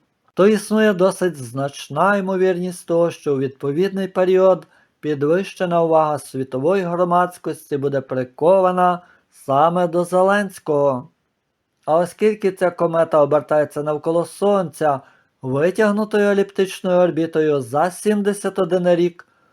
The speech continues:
то приблизні підрахунки свідчать про те, що двадцять п'ятого січня тисяча дев'ятсот сімдесят восьмого року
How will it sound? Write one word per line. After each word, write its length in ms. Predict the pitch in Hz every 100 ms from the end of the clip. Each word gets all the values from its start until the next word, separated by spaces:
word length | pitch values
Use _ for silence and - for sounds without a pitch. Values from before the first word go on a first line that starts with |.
| _ _
то 180 | - 156
приблизні 680 | - 135 131 139 196 208 214
підрахунки 800 | 208 185 202 190 - 190 180 185
свідчать 540 | - 180 175 180 170
про 160 | 175 175
те, 400 | - 175 170 170 _ _ _ _
що 260 | - 226 226
двадцять 460 | 226 226 214 208
п'ятого 440 | 196 196 190 190 180
січня 500 | - 180 - 170 160
тисяча 460 | 156 - 147 147
дев'ятсот 680 | 131 135 131 - 196 220 214
сімдесят 580 | 208 196 196 185 185 165
восьмого 480 | 175 175 175 170
року 500 | 170 165 170 165 160